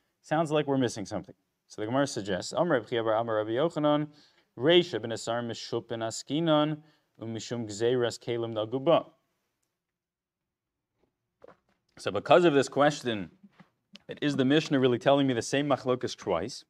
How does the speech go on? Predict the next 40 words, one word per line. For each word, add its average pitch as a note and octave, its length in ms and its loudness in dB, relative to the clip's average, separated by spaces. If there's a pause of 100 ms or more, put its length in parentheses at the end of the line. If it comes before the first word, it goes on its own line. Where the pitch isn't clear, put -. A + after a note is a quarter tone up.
(120)
So G2+ 120 -8
he G#3 240 -2
suggested D#3+ 920 0
a C3 100 -2
whole F#3+ 500 8
new D#3+ 580 6 (920)
track, D#3 480 0 (460)
which A#2 320 -8 (560)
we're A#2+ 120 -2
gonna B2+ 180 0
hold C3 180 2
on C#3 180 2
to C#3 160 -2
for A#2+ 360 -2 (320)
a A#2+ 40 -2
minute, D3+ 400 2
but C3 60 -4
then B2 140 -2
we're A#2+ 100 -2
gonna A#2+ 140 -6
come C3 180 -2
back A#2 220 0
on A2+ 100 -6
track. - 300 -8
So G#2 100 -12
let's G#2 180 -4
just - 200 -14 (760)
not A#2 280 -4
get A#2 160 -4
confused. - 420 -10 (260)
He A3+ 220 0
suggested F#3 500 0
a E3 60 6
whole F3+ 140 8
new F3 120 2
track, - 360 -4
that B2+ 80 0
maybe G3 320 4
this G#3 280 6
Mishnah F#3 720 0